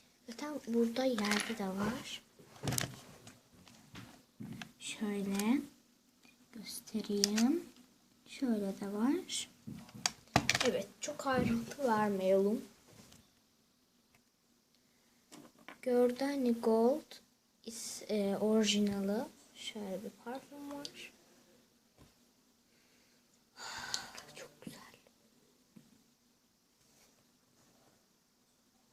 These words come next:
Eclat Drips'in, Drips'inin şöyle bir parfümü var. İçinde yok gibi kaldı.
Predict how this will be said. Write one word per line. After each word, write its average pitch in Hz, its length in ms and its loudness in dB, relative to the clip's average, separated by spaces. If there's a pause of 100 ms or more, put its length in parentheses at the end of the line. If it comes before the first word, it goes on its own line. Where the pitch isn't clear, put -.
(1040)
Eclat 294 460 -4
Drips'in, 294 840 0 (760)
Drips'inin 240 880 0 (880)
şöyle 202 320 -10
bir - 240 -20
parfümü 262 440 -6
var. 262 200 -4 (360)
İçinde 240 320 0
yok 214 400 2
gibi 190 220 -8
kaldı. 190 580 -8